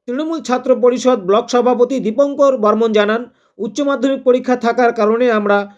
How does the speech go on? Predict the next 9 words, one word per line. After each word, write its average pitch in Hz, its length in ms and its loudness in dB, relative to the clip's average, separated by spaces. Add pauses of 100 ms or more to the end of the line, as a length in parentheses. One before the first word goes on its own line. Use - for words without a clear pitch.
সময় 254 340 0
মতো 262 260 2
বসন্ত 208 380 -2
উৎসব 233 240 -2
করতে 214 300 -4
পারিনি, 156 460 -4 (220)
তাই 190 160 0
আজকে 196 320 0
ঘোকসাডাঙ্গা 208 640 -2